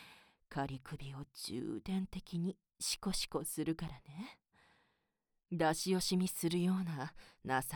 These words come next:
けない射精だと、即失格にするよ。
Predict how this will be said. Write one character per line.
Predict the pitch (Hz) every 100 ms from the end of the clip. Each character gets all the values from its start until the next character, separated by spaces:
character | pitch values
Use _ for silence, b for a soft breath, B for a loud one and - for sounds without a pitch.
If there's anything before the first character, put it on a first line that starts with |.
| 160
け | 170
な | 170 180
い | 165
射 | - 131
精 | - 151 160
だ | 170
と、 | - - - B B B
即 | - 196 170 - - - _ _ _
失 | - 220 214
格 | 196 190 196
に | 180
す | -
る | 190 180
よ。 | 202